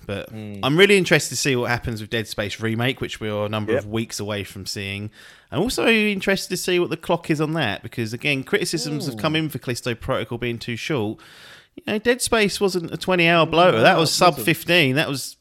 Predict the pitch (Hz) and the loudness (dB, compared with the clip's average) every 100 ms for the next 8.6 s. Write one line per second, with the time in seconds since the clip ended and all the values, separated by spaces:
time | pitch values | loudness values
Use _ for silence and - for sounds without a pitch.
0 | - 127 123 123 - - 160 156 151 151 | -12 -2 0 0 -4 -2 4 6 6 2
1 | 151 - - 131 147 151 156 143 135 139 | -2 -6 -2 4 6 6 2 -2 -4 -4
2 | 135 131 123 190 143 135 101 - 127 127 | -2 -4 -4 -2 -2 0 -2 -4 -2 -2
3 | 123 - - - - 123 170 208 175 156 | -4 -12 -20 -20 -8 -2 0 0 0 -2
4 | 143 156 139 123 120 113 110 131 196 202 | 0 2 2 2 0 0 0 -2 -4 -6
5 | - 107 - 107 131 143 143 139 _ _ | -12 -16 -12 -8 -8 -6 -8 -10 _ _
6 | 113 110 113 98 226 101 110 143 110 - | -10 -6 -4 -4 -6 -6 0 2 2 0
7 | 139 98 139 190 110 - 185 175 113 101 | -6 -2 0 0 -2 -2 2 2 0 -2
8 | 104 113 110 - - - | -4 -2 -4 -6 -20 -20